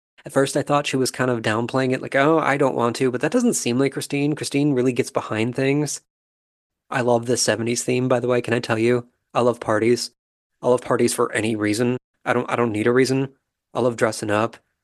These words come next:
Wider shot of Corey's table with a red tablecloth on it,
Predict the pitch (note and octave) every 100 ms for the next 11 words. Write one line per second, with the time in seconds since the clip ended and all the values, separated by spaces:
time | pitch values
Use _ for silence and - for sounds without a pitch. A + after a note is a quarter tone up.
0 | _ _ _ _ _ _ _ _ _ _
1 | _ _ _ B2 C3 D3 D3 - C#3+ C3+
2 | - - D#3 D3+ C3+ - C3 C3+ C#3+ C3
3 | A#2+ A#2 A#2 A#2+ C3+ C#3+ C#3 C3+ - C3+
4 | B2+ C3 C3